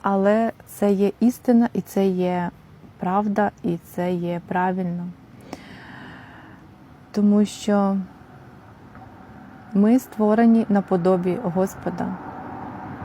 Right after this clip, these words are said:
І ми вже є богами на землі. В кожному з нас є частинка Господа, нашого Бога. І приймаючи цю частинку в собі, ми приймаємо свою божественну натуру.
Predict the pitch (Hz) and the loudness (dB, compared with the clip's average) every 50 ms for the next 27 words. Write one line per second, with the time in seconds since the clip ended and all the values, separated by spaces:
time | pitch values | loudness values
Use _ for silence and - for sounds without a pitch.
0 | - - - - - - - - - - - - 190 190 185 190 196 208 226 240 | -12 -12 -12 -12 -12 -12 -10 -12 -12 -6 -2 0 2 4 4 4 6 6 6 4
1 | - - 208 190 190 180 - 196 190 185 170 190 202 214 220 233 - - - - | 4 2 0 -2 0 0 2 4 4 4 4 4 4 4 4 2 0 -2 -4 -2
2 | - 185 180 202 185 180 196 196 208 214 214 208 185 180 180 - 185 185 185 185 | 0 2 2 2 2 2 2 2 2 4 4 4 2 2 0 0 2 2 2 2
3 | - 202 196 196 185 180 180 175 175 170 170 - - - - - - - - - | 4 4 4 4 4 4 4 4 4 4 2 2 4 4 4 4 4 4 4 4
4 | - - - - - - - 240 254 262 220 202 233 226 220 220 196 196 214 226 | 4 2 2 0 0 2 4 4 4 4 4 6 6 6 6 6 4 4 4 6
5 | 233 247 262 247 - 220 226 220 - 254 254 - - - 226 226 226 220 - - | 6 4 2 2 2 2 2 2 2 0 -2 0 2 4 4 6 4 4 4 4
6 | 196 190 185 175 - - - - - - 196 170 196 208 214 - - - 190 180 | 2 2 2 0 -2 -4 -8 -8 -6 -4 0 2 2 2 2 0 -2 -2 -2 0
7 | 180 175 170 175 180 175 - - 185 180 180 170 170 170 165 165 165 - - 175 | 0 0 0 0 -2 -2 -2 -2 -2 0 0 0 0 0 0 0 -2 -2 -6 -8
8 | 180 - - - - - - - - - - - - - - - - - - - | -8 -10 -10 -12 -12 -12 -12 -12 -12 -12 -12 -12 -12 -12 -12 -12 -12 -12 -12 -12
9 | - - - - - - 196 196 196 196 196 196 196 - - 214 214 214 220 240 | -12 -12 -12 -8 -2 0 2 4 4 4 4 2 2 2 2 4 4 6 4 4
10 | 254 254 262 247 - 240 214 - - 233 - - 214 196 - - 233 226 220 - | 4 4 4 4 2 -2 0 2 2 2 2 2 -2 -2 2 4 6 6 6 4
11 | - 208 196 - - 208 190 180 185 208 220 226 233 - - 196 202 202 - - | 2 0 -2 0 2 2 2 4 4 2 2 2 0 0 0 2 2 2 2 0
12 | 185 185 180 185 190 196 208 220 220 214 202 202 - - - 185 190 180 196 208 | 0 0 2 2 2 2 2 2 2 2 2 0 -2 -2 0 0 2 4 4 4
13 | 208 202 190 180 185 185 175 185 190 202 196 - - - 185 185 185 185 185 180 | 4 2 2 0 0 0 2 4 2 2 2 0 0 0 2 2 2 0 -2 -2
14 | - - 185 170 165 160 | -4 -2 -2 -2 -2 -2